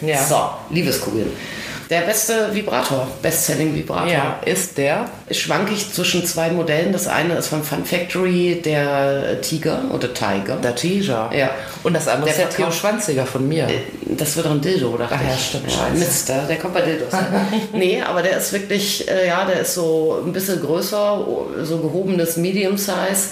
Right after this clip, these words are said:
Speaker 1: Mhm.
Speaker 2: Und die, die Vibration von Fun Factory, von dem Motor, die kommt einfach mega,
Speaker 1: Mhm.
Speaker 2: mega gut an, weil der so ein bisschen, äh,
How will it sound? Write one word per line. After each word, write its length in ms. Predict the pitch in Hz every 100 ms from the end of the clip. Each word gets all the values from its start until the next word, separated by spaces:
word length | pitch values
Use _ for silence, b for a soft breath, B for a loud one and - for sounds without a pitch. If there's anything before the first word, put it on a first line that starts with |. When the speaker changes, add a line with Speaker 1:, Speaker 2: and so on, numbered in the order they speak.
| -
Speaker 1:
Mhm. 460 | 147 139 180 196 -
Speaker 2:
Und 280 | - 175 160
die, 300 | 156 160 151 92 -
die 360 | 156 151 147 139 131
Vibration 520 | 147 143 143 156 156
von 160 | 156 139
Fun 200 | 156 147
Factory, 460 | - - 151 147
von 220 | 147 147 139
dem 120 | 135
Motor, 280 | 139 156 131
die 120 | 135
kommt 280 | 139 139 -
einfach 240 | 135 139
mega, 520 | 151 151 143 135 139 -
Speaker 1:
Mhm. 340 | 135 143 156 170
Speaker 2:
mega 360 | 143 151 143 139
gut 220 | 139 147
an, 200 | 131 135
weil 80 | 135
der 80 | 135
so 100 | 135
ein 80 | 135
bisschen, 560 | 139 139 139 135 135 135 B B B B
äh, 420 | - 139 135 131